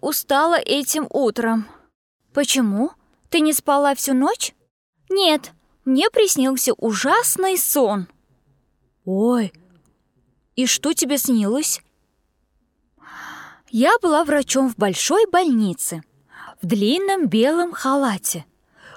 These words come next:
Кругом много разные медицинские вещи. Я много работала. Да? Сколько людей ты осмотрела?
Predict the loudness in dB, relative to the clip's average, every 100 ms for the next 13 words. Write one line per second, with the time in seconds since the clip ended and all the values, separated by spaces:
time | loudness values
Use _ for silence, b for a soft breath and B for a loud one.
0 | B -2 0 -2 0 0 2 -2 B B
1 | -2 0 2 2 2 2 0 0 0 0
2 | -2 0 0 0 0 -2 -2 -2 -2 -4
3 | -2 -2 0 0 0 -2 -6 -10 _ B
4 | B 0 2 2 2 2 2 2 2 4
5 | 2 2 0 0 -4 -6 -10 _ _ _
6 | _ -6 -4 -2 -2 -4 -10 _ _ _
7 | _ _ _ _ -6 2 2 2 2 2
8 | 2 2 2 0 0 0 0 0 0 0
9 | -2